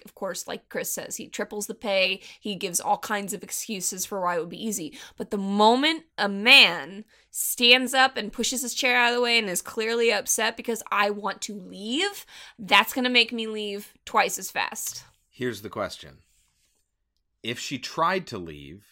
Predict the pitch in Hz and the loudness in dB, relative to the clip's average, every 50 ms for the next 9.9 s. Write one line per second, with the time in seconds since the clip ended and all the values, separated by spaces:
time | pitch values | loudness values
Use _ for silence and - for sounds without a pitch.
0 | _ _ _ _ _ _ _ _ _ _ _ _ _ _ 90 90 98 107 110 113 | _ _ _ _ _ _ _ _ _ _ _ _ _ _ -14 -10 -6 -4 -2 -2
1 | 117 123 131 131 120 120 117 110 101 - 110 107 107 95 - - 104 104 104 104 | -2 -2 -2 -2 -2 -2 -2 -4 -6 -6 -10 -10 -10 -10 -10 -10 -8 -8 -8 -8
2 | 104 104 101 - _ _ _ - 101 - - - 139 120 98 - - - 80 82 | -10 -12 -16 -20 _ _ _ -14 -14 -14 -12 -8 -6 -6 -6 -8 -12 -14 -8 -4
3 | 85 95 120 - 117 127 127 110 92 87 85 - 85 87 85 82 80 - - 110 | -4 -4 -4 -4 -4 -2 -2 0 -2 -2 -6 -10 -12 -14 -14 -14 -14 -12 -10 -10
4 | 98 104 107 107 117 110 95 110 113 110 - 87 92 95 104 107 104 107 101 98 | -8 -8 -8 -8 -8 -8 -8 -8 -8 -8 -8 -8 -8 -6 -8 -6 -8 -8 -8 -6
5 | 107 120 104 82 80 78 - - - - - _ _ _ _ _ _ _ _ _ | -4 -4 -4 -4 -4 -8 -12 -14 -14 -14 -16 _ _ _ _ _ _ _ _ _
6 | _ _ _ _ _ _ 104 110 107 104 92 101 92 80 98 98 - - - 101 | _ _ _ _ _ _ -6 -4 -4 -2 -2 -4 -6 -6 -8 -8 -8 -8 -10 -12
7 | - - - 104 98 90 85 82 - 85 78 - - - - - - - - - | -12 -10 -10 -8 -8 -8 -8 -10 -12 -12 -12 -12 -12 -12 -12 -10 -10 -14 -14 -14
8 | - - - _ _ _ _ _ _ _ _ - - - - - _ _ _ _ | -20 -20 -20 _ _ _ _ _ _ _ _ -20 -20 -20 -20 -20 _ _ _ _
9 | 226 202 202 185 185 185 180 180 190 226 196 202 202 196 180 185 190 185 | -6 -4 -4 -6 -8 -10 -10 -12 -12 -10 -10 -10 -10 -10 -12 -14 -14 -16